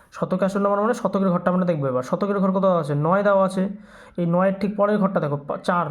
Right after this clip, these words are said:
চার তো, এটা পাঁচের থেকে ছোটো তো, তাহলে যা আছে তাই বসবে। অর্থাৎ তাহলে টু সিক্স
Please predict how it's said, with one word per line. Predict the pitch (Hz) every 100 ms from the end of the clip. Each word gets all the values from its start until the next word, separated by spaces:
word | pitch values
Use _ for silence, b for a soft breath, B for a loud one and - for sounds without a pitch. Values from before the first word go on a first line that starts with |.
| 139 - b b b b -
চার | 190 190
তো, | 196
এটা | 180
পাঁচের | 170 165 190
থেকে | 202
ছোটো | 196 202 220
তো, | 185 139 143
তাহলে | 160 151
যা | 170 160
আছে | 170
তাই | 196 196
বসবে। | 196 170 202 - - B B B B
অর্থাৎ | 143 185 180
তাহলে | 185 214 269 B B _ -
টু | 190 202
সিক্স | 208 208 190 220 214